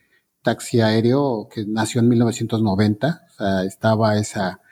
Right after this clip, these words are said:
e-, ese interés, ese gusto desde ese entonces en los inversionistas actuales de Aerus,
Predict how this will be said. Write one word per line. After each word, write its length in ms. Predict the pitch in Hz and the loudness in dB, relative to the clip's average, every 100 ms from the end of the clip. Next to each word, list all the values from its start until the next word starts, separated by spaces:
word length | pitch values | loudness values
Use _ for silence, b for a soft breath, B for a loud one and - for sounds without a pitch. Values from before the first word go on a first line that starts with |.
| B B _ | B B _
e-, 160 | 113 - | -2 0
ese 220 | 131 131 | 0 2
interés, 760 | 123 123 117 120 123 127 - - | 2 2 2 4 2 0 -6 -12
ese 200 | 107 117 | -6 -2
gusto 540 | 107 123 123 - 120 | 2 0 0 -2 0
desde 280 | 107 95 104 | 0 -2 -2
ese 140 | 110 | 0
entonces 580 | 113 113 110 104 120 - | 0 2 0 0 -2 -2
en 120 | 98 | -2
los 180 | 95 95 | -2 -2
inversionistas 680 | 104 101 - 107 104 113 - | 0 0 0 0 0 -4 -6
actuales 400 | 98 - 104 104 | -8 -4 -4 -2
de 100 | 110 | 0
Aerus, 360 | 113 120 123 | 0 -2 -6